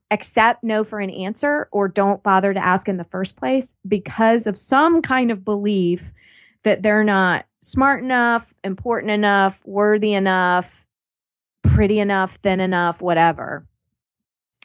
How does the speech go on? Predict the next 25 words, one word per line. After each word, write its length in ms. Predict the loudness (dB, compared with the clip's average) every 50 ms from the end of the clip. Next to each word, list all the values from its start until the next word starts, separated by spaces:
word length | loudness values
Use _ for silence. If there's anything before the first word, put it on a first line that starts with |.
| -20 _ -16
to 540 | -10 -6 -2 0 0 0 0 0 -2 -4 -8 _ _ _ _ -6
even 280 | -4 -4 -2 -2 -4
ask. 580 | -6 -8 -10 -10 -10 -8 -6 -6 -6 -6 -8 -12 -18 _ _ -20 -20 -20 -20 -20 _ _ 0
And 460 | 2 4 4 4 4 4 2 2 2
the 80 | 2
truth 220 | 2 4 4 4 4
of 100 | 4 2
the 80 | 2
matter 380 | 2 2 0 0 0 0 -2 -2
is, 500 | -2 -2 -2 0 0 0 -2 -4 -6 -6 _ 0
every 240 | 0 2 2 0
single 280 | 0 0 0 0 0 -2
person 400 | -2 -4 -6 -4 -2 -4 -2 -2
listening 360 | -4 -4 -4 -4 -6 -4 -2
to 100 | 0 0
this 180 | 2 0 0 -2
podcast 680 | -4 -4 -2 -2 -2 -4 -6 -6 -4 -4 -4 -4 -8
and 100 | -8 -4
every 220 | -2 -2 0 0 0
single 300 | 2 2 4 4 4 4
human 400 | 4 2 2 2 2 0 0 0
being 320 | -2 -2 -2 -2 -2 -2 -2
I've 180 | -2 -4 -2 -2
ever 260 | -2 0 2 4 4
encountered 760 | 4 4 2 2 0 0 0 -2 -2 -2 -2 0 0 -2 -2